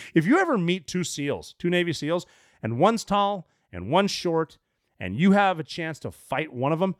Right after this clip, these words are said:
fight the tall guy, because the short guy is tough as nails, and that's the truth. So,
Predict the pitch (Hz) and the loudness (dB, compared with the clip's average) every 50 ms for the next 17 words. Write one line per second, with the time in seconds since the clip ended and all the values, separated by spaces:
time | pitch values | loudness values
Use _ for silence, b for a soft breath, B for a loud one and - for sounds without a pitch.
0 | _ _ - - - - 165 180 196 - - 117 - - - - 160 139 131 131 | _ _ -20 -18 -2 2 4 4 4 2 -4 -8 -10 -14 -8 -4 -4 -2 -2 -2
1 | 101 92 80 - _ _ _ _ _ _ _ - 117 - 147 110 110 104 - - | -4 -8 -12 -16 _ _ _ _ _ _ _ -6 -2 0 0 0 -2 -4 -4 -2
2 | 180 175 180 - 180 156 120 - - - 139 117 - 107 95 110 107 104 98 87 | -2 -2 0 0 -2 -4 -4 -4 -6 -6 -8 -6 -8 -10 -10 -8 -6 -6 -6 -8
3 | 78 - - 101 110 110 104 - - - - - 73 - - - - 110 87 b | -8 -10 -12 -10 -10 -10 -10 -10 -14 -16 -16 -16 -16 -16 -6 -4 -2 -2 -2 b